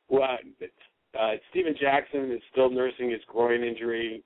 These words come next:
Uh, we have a few nicks and nags. We, uh, our, uh, offensive line, which has already been pummeled by injuries, has a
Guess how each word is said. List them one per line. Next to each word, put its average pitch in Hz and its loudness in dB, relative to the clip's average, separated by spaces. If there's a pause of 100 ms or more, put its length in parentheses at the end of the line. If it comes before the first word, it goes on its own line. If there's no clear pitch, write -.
(100)
Uh, 98 -2
we 113 -2
have 113 2
a 104 -4
few 117 -6
nicks 113 -4
and 107 -4
nags. 107 -2 (500)
We, 120 4
uh, 107 2 (220)
our, 101 -2 (380)
uh, 98 -4 (360)
offensive 117 -2
line, 117 0
which 104 -10
has 101 -12
already 117 2
been 101 -12 (520)
pummeled 127 2
by 104 0
injuries, 104 -8 (500)
has 117 -2
a 107 -8